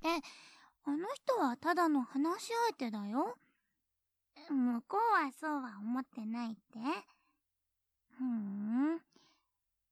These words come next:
じゃあ、私とどうしたいんだろ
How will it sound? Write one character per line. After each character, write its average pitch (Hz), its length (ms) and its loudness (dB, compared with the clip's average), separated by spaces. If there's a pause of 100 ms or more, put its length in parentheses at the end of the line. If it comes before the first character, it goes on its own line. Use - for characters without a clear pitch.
(480)
じ 240 100 -4
ゃ 254 60 -2
あ、 247 640 2 (760)
私 320 460 -4
と 415 320 2
ど 311 200 -2
う 392 60 -4
し - 120 -14
た 508 200 0
い 320 40 0
ん 262 60 2
だ 220 160 -4
ろ 233 180 -6